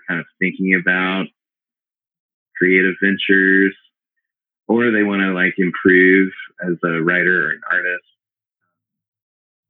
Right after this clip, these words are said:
I'm blanking on the, the author's name,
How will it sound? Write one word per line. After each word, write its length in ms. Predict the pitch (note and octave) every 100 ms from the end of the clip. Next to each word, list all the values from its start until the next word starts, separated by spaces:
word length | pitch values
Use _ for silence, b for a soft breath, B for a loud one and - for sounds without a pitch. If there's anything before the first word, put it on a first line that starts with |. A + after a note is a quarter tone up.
| _ _ _ _ _ _ _ -
I'm 120 | F2+
blanking 420 | E2 E2+ - F2 E2
on 120 | E2
the, 160 | E2 -
the 100 | F#2
author's 440 | G2 F2 - F2 -
name, 460 | F2 E2+ E2+ E2+